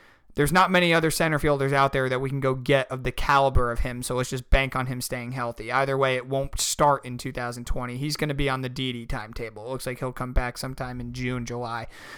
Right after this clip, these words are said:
But getting back to your question about Schwarber, he's another guy. I mean,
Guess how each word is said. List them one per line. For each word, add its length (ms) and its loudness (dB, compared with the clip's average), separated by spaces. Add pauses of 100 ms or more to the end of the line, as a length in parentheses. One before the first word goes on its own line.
But 120 10
getting 200 6
back 180 8
to 80 2
your 180 4
question 340 2
about 120 0
Schwarber, 440 4 (460)
he's 220 2
another 420 6
guy. 380 4
I 40 0
mean, 260 0